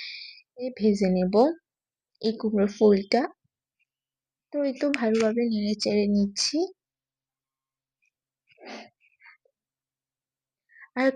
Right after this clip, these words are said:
কার কার এভাবে এরকম কুমড়ো ফুলের ভাজি খাইছো অবশ্যই কমেন্ট বক্সে জানাবা। আমার তো অনেক বেশি মজা লাগে। And এই কুমড়ো ফুলে অনেক বেশি আম্মু হচ্ছে গিয়ে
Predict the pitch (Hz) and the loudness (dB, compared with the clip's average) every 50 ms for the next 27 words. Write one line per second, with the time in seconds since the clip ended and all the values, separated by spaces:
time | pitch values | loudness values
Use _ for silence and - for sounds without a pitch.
0 | - 262 233 220 226 226 - 277 294 - - 247 233 226 226 240 247 247 254 262 | 2 2 2 2 2 2 2 2 2 2 2 2 2 4 2 2 4 6 4 4
1 | - - - 233 233 233 - - 262 254 254 247 254 262 262 - - 240 226 220 | 2 4 4 4 4 4 2 0 2 4 4 4 2 0 -4 -4 -2 0 2 4
2 | 226 226 233 233 - - 247 247 262 254 254 240 226 196 208 208 202 - - 214 | 6 4 4 4 0 0 4 4 4 4 4 4 4 4 4 2 -2 0 2 2
3 | 202 214 214 - - 262 - - 220 208 202 214 202 202 202 - - 247 254 254 | 2 2 2 0 0 0 2 2 2 2 4 4 4 4 4 4 8 8 8 8
4 | 247 - 202 190 190 185 196 196 196 208 202 202 202 - 226 214 - 190 180 180 | 6 2 0 2 2 0 0 0 2 0 0 0 -2 -4 -4 -2 -2 -2 0 0
5 | 180 175 185 202 220 311 - - - - - - - _ - - _ - 233 240 | 0 2 2 0 0 0 -4 -10 -16 -18 -20 -20 -20 _ -20 -20 _ -12 -8 -8
6 | 247 254 - - - - 247 240 240 240 240 226 - 208 214 208 233 214 202 202 | -8 -4 -4 -4 -4 0 0 2 2 2 0 0 0 0 0 2 2 2 2 2
7 | 202 - 202 202 202 196 196 208 262 277 - - 208 208 202 202 202 - - 220 | 2 0 0 2 2 2 0 0 -2 -4 -2 0 0 0 0 -2 -4 -4 0 0
8 | 220 220 214 214 - 240 226 220 220 226 226 - 262 269 277 269 - 240 220 220 | 0 0 0 0 0 0 2 4 2 2 2 2 2 2 2 2 2 2 4 4
9 | 220 226 226 220 220 214 202 - - 233 208 208 202 202 208 220 202 208 - 208 | 4 4 2 0 0 -2 -2 0 0 2 2 4 4 4 4 2 0 0 -2 -2
10 | 202 202 208 226 | 0 0 0 0